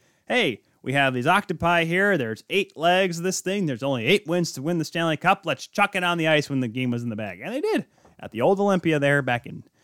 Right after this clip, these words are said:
the spring of nineteen fifty-two.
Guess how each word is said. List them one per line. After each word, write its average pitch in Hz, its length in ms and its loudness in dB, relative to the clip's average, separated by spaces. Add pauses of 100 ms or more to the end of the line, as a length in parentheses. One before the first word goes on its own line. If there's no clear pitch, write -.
(240)
the - 80 -10
spring 226 420 4
of 120 140 0
nineteen 147 680 0
fifty-two. - 1000 -14